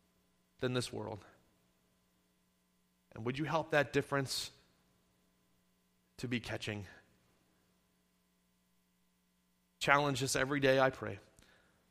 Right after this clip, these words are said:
We praise you for who you are in Jesus' name. Amen.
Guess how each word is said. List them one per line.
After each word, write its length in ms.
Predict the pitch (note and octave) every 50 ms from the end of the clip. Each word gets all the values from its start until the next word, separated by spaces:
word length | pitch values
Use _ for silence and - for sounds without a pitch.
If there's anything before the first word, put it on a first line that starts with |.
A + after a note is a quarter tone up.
| _ _ _ - -
We 140 | B2 A#2
praise 380 | - - - - E3+ E3 D3+ C#3
you 100 | D#3 D3
for 160 | - - C#3+
who 160 | - - D#3
you 260 | D3+ D3 C#3+ C#3+ B2+ A#2
are 220 | C3 B2+ A#2+ B2
in 140 | A#2 G#2+ G#2+
Jesus' 420 | G#2 - C#3 C#3 C3 C#3 - -
name. 180 | A#2 G#2+ G#2 G2+ G2 - - - _ _ _ _ _ _ _ _ _ _ _ _ _ A#2+ A2
Amen. 200 | G2+ G2 G#2 G#2